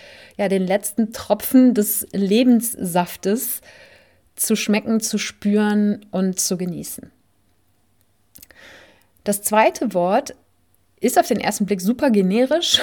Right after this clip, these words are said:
<laughs> aber auch da steckt viel für mich dahinter. Und zwar das zweite Wort ist Love, ja, Liebe. Ich glaube, ich hätte mich vor zwei Jahren noch dafür verurteilt, dass ich so ein generisches Wort des Jahres habe, aber es kam zu mir.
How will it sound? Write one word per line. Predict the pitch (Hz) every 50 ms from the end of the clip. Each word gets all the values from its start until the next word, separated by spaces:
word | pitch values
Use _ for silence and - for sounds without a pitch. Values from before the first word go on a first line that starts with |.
| - - -
<laughs> | - - -
aber | - 190 175 202 208
auch | - 208 - -
da | - 226 196 254 -
steckt | - - - 196 202 202
viel | - - 233 233 269
für | 269 - 196
mich | 190 202 202
dahinter. | - 175 175 190 214 220 - 170 175 247 294 - - - - - - - - - _
Und | - 196 190
zwar | - 202
das | 196 190 190
zweite | - - 214 196 - 214
Wort | 185 185 180 -
ist | - - - _
Love, | - 196 196 185 170 - - - - - - - _ _ _ _ - -
ja, | 175 190 220 - -
Liebe. | 190 190 202 196 196 175 175 - _ _ _ _ _ _ _ - - - - - - - _ _ _ _ _ _ _ _ _ _ _ _ _ _ _ _ _ _ _ _ _ _ _ _ -
Ich | - -
glaube, | - 196 190 202 208 202
ich | 202 202 -
hätte | - - 185 214 208 -
mich | 214 208 208 -
vor | - - 202
zwei | 202 - - 185 185
Jahren | 190 202 214 214
noch | 208 202
dafür | 202 - 196 196 - 208
verurteilt, | 208 - 185 - 196 202 202 - - 170 165 170
dass | - 175 175
ich | 185 - -
so | - 180 170 180 190 190
ein | 190 196 185 180 180 175
generisches | - 180 180 185 208 262 262 262 - - 180 - - 156
Wort | 160 175 170 165 -
des | 180 180 -
Jahres | 165 165 190 233 220 175 170 - -
habe, | 151 156
aber | 165 180
es | 202 208 -
kam | - - 254 254 254
zu | 254 - 262
mir. | 233 185 - - - -